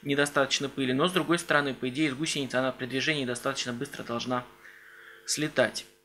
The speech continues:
Вот, в общем-то, наверное, так и все, что можно сказать по этой модели. Еще раз повторюсь, модель в процессе сборки, в процессе окраски практически постоянно добав-, э, доставляла одно удовольствие. Единственная под конец была проблема, просто было не за что браться. В остальном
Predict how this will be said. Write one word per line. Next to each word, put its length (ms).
Вот, 240
в 40
общем-то, 340
наверное, 480
так 220
и 40
все, 200
что 160
можно 200
сказать 420
по 180
этой 160
модели. 360
Еще 220
раз 140
повторюсь, 460
модель 520
в 300
процессе 420
сборки, 420
в 40
процессе 440
окраски 420
практически 520
постоянно 540
добав-, 360
э, 300
доставляла 580
одно 300
удовольствие. 580
Единственная 360
под 140
конец 260
была 180
проблема, 460
просто 320
было 200
не 200
за 60
что 180
браться. 340
В 60
остальном 480